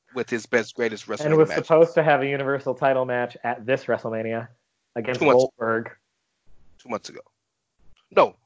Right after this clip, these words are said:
Speaker 1: I'm sorry, one month ago. Um, and the other one, which is Buck, you
Speaker 2: We're
Speaker 1: said
Speaker 2: gonna, I'll say the other one. So we're gonna talk a little bit about, um, the artist formerly known as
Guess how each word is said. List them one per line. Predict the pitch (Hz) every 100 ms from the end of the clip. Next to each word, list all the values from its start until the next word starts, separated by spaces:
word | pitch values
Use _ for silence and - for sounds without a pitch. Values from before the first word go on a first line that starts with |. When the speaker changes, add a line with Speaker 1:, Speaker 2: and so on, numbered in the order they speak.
| -
Speaker 1:
I'm | 143
sorry, | - 107 110 - -
one | 147 135
month | 110 -
ago. | - - - _ _ _ _ _ _ - _ _ _ _ _
Um, | 143 143 135 120 107 _ _ _ _ - - _ _ _ _ _ -
and | 196 214 143
the | 135
other | 131 104
one, | - 92 _ _ _ _
which | 120 113
is | 107 95 - _ _ _ _ _ _ _ -
Buck, | 135 -
you | 214
Speaker 2:
We're | 311
Speaker 1:
said | 277
Speaker 2:
gonna, | 247
I'll | 196 226 233
say | 220 185
the | 165 160
other | 151 151
one. | 139 127 123 127 _ _ -
So | 175 175
we're | 190
gonna | 190
talk | 185 185 196
a | 202
little | 196 185
bit | 156 151 147 -
about, | 139 143 139 143 - -
um, | 139 135 131 131 _ _ - _
the | 151 170
artist | 160 170 170 -
formerly | 165 175 180
known | 160 147
as | 160